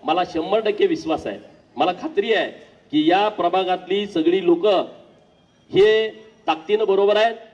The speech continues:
ज्या मागं नगरसेविका होत्या इमलताई हिप्परकर,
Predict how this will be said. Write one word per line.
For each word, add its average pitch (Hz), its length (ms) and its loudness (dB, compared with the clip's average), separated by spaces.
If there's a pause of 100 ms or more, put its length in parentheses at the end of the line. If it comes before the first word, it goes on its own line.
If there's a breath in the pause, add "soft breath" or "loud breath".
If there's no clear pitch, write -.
(240)
ज्या 190 140 2
मागं 185 320 2
नगरसेविका 202 560 0
होत्या 196 260 -2
इमलताई 190 520 -2
हिप्परकर, 185 840 -6